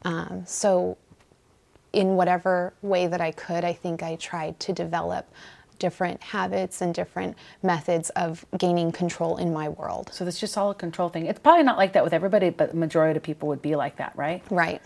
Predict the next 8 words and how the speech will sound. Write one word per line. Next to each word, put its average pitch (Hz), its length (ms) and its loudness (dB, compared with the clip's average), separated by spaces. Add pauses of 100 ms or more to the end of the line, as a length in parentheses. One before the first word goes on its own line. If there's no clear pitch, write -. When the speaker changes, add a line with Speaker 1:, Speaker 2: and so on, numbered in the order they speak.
(340)
Speaker 2:
So, - 280 4
but 170 180 0
that's 180 220 2
actually 190 340 -2
a 135 60 -6
gift 185 340 -4
now. - 240 -10 (320)
Speaker 1:
Yes. - 440 0